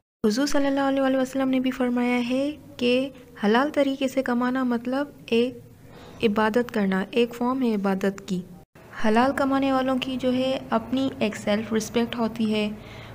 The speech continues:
वो जो है पुरसुकून अपनी ज़िंदगी बसर करते हैं, उनको किसी किस्म का भी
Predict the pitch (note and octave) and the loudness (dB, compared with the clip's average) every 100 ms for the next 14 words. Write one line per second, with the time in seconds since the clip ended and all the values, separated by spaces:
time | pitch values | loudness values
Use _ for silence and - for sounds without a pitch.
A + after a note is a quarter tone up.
0 | - A3 A#3+ A#3+ B3 A#3+ B3 B3 C#4+ C#4+ | -6 4 4 4 2 2 0 2 0 2
1 | C#4+ B3+ C4+ C4+ B3 B3+ A#3 A#3+ A#3+ G#3 | -2 -2 2 2 2 2 2 2 2 0
2 | G#3+ G#3+ G#3+ A3+ G#3+ G#3 G3 G3+ F#3 F#3 | 2 2 0 0 0 0 -2 -2 -4 -2
3 | F#3 F3 F3 - - - - A#3 B3 C4 | -2 -2 -4 -10 -16 -18 -4 0 2 2
4 | C#4 C4+ D4+ D4+ F4+ F4 C#4 C#4 B3+ B3+ | 0 0 -4 -2 -2 -2 -2 -2 -2 0
5 | A#3 A3 A#3+ | 0 0 0